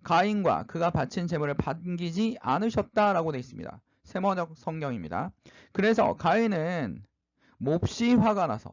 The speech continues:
"왜 안 받아?" 라고 몹시 화가 난 겁니다. 몹시 화가 나서 얼굴빛이 달라졌다. 자, 예배를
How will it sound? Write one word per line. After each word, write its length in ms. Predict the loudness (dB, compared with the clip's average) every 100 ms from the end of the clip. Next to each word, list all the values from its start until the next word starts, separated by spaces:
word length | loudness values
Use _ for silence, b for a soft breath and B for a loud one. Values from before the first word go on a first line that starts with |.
| -12
"왜 200 | -2 2
안 220 | 4 2 0
받아?" 400 | 2 4 4 2
라고 440 | 2 4 4 2 B B
몹시 380 | 0 0 2 2
화가 320 | 4 4 4
난 160 | 4 4
겁니다. 580 | 2 0 0 0 -4 -10 _ _
몹시 420 | -2 0 2 2 4
화가 280 | 4 4
나서 680 | 4 2 4 4 4 4 0 -8 b b b b
얼굴빛이 720 | 4 6 4 2 0 -2 -2
달라졌다. 760 | 0 2 2 2 2 2 0 -4 _ _ _ _ _
자, 240 | -4 -2
예배를 480 | -2 0 0 0 -4